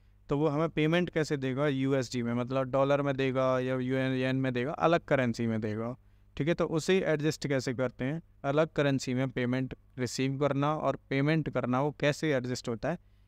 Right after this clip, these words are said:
वही आज हम चेक करेंगे, ठीक है। तो इसके लिए पहले एक कंपनी क्रिएट कर लेते हैं, या फिर हमारी पहले से already बनी हुई कंपनी है, उसे ही सिलेक्ट कर लेते हैं। जैसे मैंने ये बना रखी है, at the rate study with C S, हमारे चैनल के नाम से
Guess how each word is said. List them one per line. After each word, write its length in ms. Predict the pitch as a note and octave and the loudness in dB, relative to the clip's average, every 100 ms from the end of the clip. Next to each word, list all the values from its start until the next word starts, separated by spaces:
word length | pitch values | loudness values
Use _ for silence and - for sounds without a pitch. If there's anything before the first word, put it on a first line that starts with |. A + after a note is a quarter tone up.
| _ C3 | _ -2
वही 260 | C3 D3 | 2 2
आज 200 | C3+ C3 | 2 2
हम 240 | B2+ F#3+ A3 _ - | 0 -2 -4 _ -4
चेक 200 | B2+ - - | -2 -2 -4
करेंगे, 400 | A#2+ - - - - - _ - _ _ - | -4 -6 -14 -14 -16 -20 _ -20 _ _ -4
ठीक 140 | D3 D#3+ | 0 0
है। 60 | |
तो 200 | C#3+ D#3 D3+ | 2 2 0
इसके 280 | - D#3+ D3 | 0 2 2
लिए 120 | D3+ | 2
पहले 260 | D3 C#3+ D3 | 2 0 -2
एक 100 | - | -2
कंपनी 420 | C3+ C3 D3+ D3 | -2 0 0 0
क्रिएट 280 | C#3+ C#3+ C3+ | 0 -2 -2
कर 140 | C#3 | -2
लेते 200 | C3 B2 | -2 0
हैं, 100 | D#3+ | 0
या 80 | D3+ | 0
फिर 160 | D#3 D#3 | 2 0
हमारी 280 | D3+ D3+ | 0 -2
पहले 280 | C#3+ C3 B2+ | -2 -2 -2
से 120 | C3+ | 0
already 320 | C3 B2+ C3 B2+ | -2 0 0 0
बनी 220 | B2+ C3 | 2 2
हुई 200 | B2 B2 | 4 2
कंपनी 320 | A#2+ A#2 A#2+ | 0 0 0
है, 60 | D#3 | 0
उसे 240 | C3 - | -2 -2
ही 100 | B2+ | -2
सिलेक्ट 360 | B2 A#2+ A#2 A#2+ | 0 -2 -2 -2
कर 140 | A#2+ | -2
लेते 240 | A#2 A2 B2+ | -2 -2 -4
हैं। 100 | F3 - _ - _ - | -4 -12 _ -20 _ -4
जैसे 200 | B2+ B2+ | 0 4
मैंने 260 | B2 A#2+ A#2 | 4 4 4
ये 200 | A#2 B2 | 2 2
बना 200 | B2 A#2+ | 4 2
रखी 300 | A#2+ - A#2 | 0 -2 0
है, 200 | A#2+ A#2 | 2 0
at 80 | A2+ | 0
the 120 | A#2+ | 0
rate 240 | A#2 A2 | 0 -2
study 300 | - B2+ B2 | -2 -2 0
with 140 | A#2 - | 0 0
C 180 | A2+ C3 | -2 0
S, 160 | - | 0
हमारे 240 | C3+ A#2 A2 | 2 2 0
चैनल 280 | A2 A2 | 0 0
के 100 | A2 | 0
नाम 200 | A2+ A2+ | 0 0
से 140 | A2 | 0